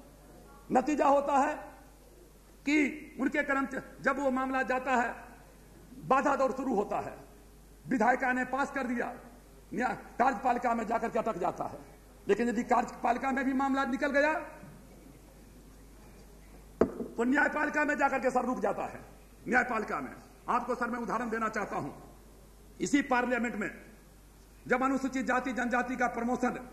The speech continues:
मंडल कमीशन के जब लागू हुआ तो सुप्रीम कोर्ट ने सोलह नवंबर बिरानवे को कहा कि प्रमोशन में रिजर्वेशन जो है लागू नहीं होगा। पांच साल के बाद उन्नीस सौ संतानवे को प्रमोशन में रिजर्वेशन खत्म हो गया। जब खत्म हो गया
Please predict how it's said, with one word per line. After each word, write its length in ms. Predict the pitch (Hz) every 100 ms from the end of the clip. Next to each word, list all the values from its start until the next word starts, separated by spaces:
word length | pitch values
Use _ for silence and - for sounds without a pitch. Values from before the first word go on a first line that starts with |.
| - 185
मंडल 240 | 247 254
कमीशन 380 | 240 240 240 240
के 220 | 226 208 - - - - - - - - - - 165
जब 220 | 175 226
लागू 280 | 262 311 311
हुआ 180 | 254 - - - -
तो 80 | 185
सुप्रीम 300 | 269 262 254
कोर्ट 240 | 226 247
ने 80 | 240
सोलह 260 | 233 247 247
नवंबर 420 | 233 233 226 196 - -
बिरानवे 340 | 196 240 233 240
को 100 | 220
कहा 200 | 226 254 294 - - -
कि 80 | 226
प्रमोशन 460 | 240 233 247 247
में 100 | 233
रिजर्वेशन 500 | 226 220 214 208 226
जो 100 | 208
है 100 | 196 196
लागू 200 | 196 196
नहीं 160 | 185
होगा। 300 | 151 127 117 - - 214
पांच 180 | 226 -
साल 140 | 180
के 120 | -
बाद 200 | 127 104 - - - -
उन्नीस 200 | 196 254
सौ 100 | 254
संतानवे 480 | 233 226 233 233 233
को 120 | 226
प्रमोशन 380 | 220 214 220 226
में 100 | 214
रिजर्वेशन 500 | 202 208 175 185 277 - - - -
खत्म 220 | 214 180
हो 100 | 147
गया। 220 | 113 - - - - - -
जब 140 | 233 226
खत्म 280 | 247 294
हो 60 | 285
गया 240 | 285 311